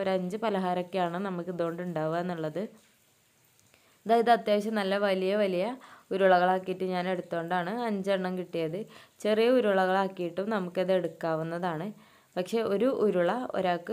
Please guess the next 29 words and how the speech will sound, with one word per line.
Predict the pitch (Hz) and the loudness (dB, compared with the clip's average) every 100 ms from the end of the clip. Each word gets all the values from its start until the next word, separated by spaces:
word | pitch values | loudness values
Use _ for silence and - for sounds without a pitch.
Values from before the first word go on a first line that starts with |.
| 240 | -2
വിശപ്പ് | 202 - - 220 | -2 -4 -8 -2
മാറാനുള്ള | 196 180 175 180 175 190 - | 0 0 -2 -2 -2 -2 0
ആ | 180 185 | 0 0
ഒരു | 196 196 | 0 -4
രീതിയിൽ | 180 175 170 | -4 -6 -6
തന്നെ | 170 180 | -6 -6
ഉണ്ടാവും. | 165 151 160 220 - - - - - | -6 -4 -6 -8 -12 -20 -20 -20 -4
നല്ല | 180 190 202 | 0 0 0
ഹെൽത്തിയാണ്. | 190 160 - 185 165 202 190 165 | -2 -4 -4 -4 -4 -6 -4 -2
ഏത് | 175 202 254 | -2 0 2
നേരത്തും | 226 180 180 185 | 2 -2 -4 -4
കഴിക്കാം. | 180 165 165 170 180 | -2 -4 -4 -2 0
രാവിലെ | 165 160 175 170 | 0 -2 -4 -4
ആണെങ്കിലും, | 165 156 160 226 - - - - _ 165 | -6 -6 -6 -6 -10 -20 -20 -20 _ -4
ആ, | 170 170 | -2 0
നാല് | 180 165 165 | 0 0 -4
മണി | 160 165 | -4 -2
പലഹാരമായിട്ടാണെങ്കിലും, | 165 165 170 170 160 160 160 156 156 180 208 196 | -2 -2 -2 -2 -2 -4 -4 -4 -4 -6 -6 -4
അല്ലാതെ | 185 185 196 208 | -2 0 -2 -4
നമുക്ക് | 190 185 190 | -4 -2 0
വെറുതെ | 180 180 190 | 0 0 0
വിശക്കുമ്പോഴാണെങ്കിലൊക്കെ | 190 185 - 175 180 185 170 170 175 175 214 226 | -2 -4 -10 -4 -2 -2 -4 -6 -8 -8 -6 0
കഴിക്കാൻ | 196 175 175 170 170 | 0 0 -2 -2 -4
പറ്റിയ | 160 190 233 - - _ | -6 -8 -10 -16 -20 _
നല്ലൊരു | 190 190 190 175 | 0 2 2 0
ഐറ്റമാണ്. | 170 170 160 202 165 | -2 -6 -4 -6 -4
തീർച്ചയായിട്ടും | 185 170 190 180 180 214 | -4 -4 -4 -4 -2 -2
എല്ലാവർക്കും | 185 170 165 180 | 0 -2 -4 -8
ഇഷ്ടപ്പെട്ടു | 175 165 170 | -8 -6 -4